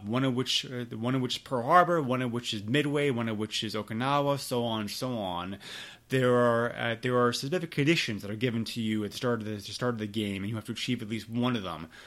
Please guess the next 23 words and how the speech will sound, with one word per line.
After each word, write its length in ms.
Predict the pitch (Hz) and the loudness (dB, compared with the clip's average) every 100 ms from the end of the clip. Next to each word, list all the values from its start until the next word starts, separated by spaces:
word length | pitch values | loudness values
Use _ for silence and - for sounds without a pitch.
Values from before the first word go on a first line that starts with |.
| - - | -8 0
uh, 180 | 107 107 | 0 0
to 100 | 104 | -2
be 80 | |
able 140 | 110 101 | -4 -2
to 40 | |
win 100 | 110 | -4
that 140 | 104 - | -4 -4
scenario. 560 | 104 104 90 78 82 - - - - | -4 -2 -2 -4 -10 -14 -18 -18 -10
Scenarios 360 | - 214 214 180 | 0 2 2 0
are 60 | |
good 160 | 160 147 | 0 0
to 60 | |
learn 160 | 139 143 | 2 2
how 60 | 139 | 2
to 60 | 123 | 0
play 120 | 147 | -2
the 100 | 135 | 0
game, 260 | 151 147 | 0 0
particularly 320 | 127 135 135 120 | -2 -6 -4 -2
the 60 | |
Pearl 160 | 131 117 | 0 0
Harbor 260 | 127 147 | 0 -2
one, 400 | 151 165 170 185 | -2 0 0 -4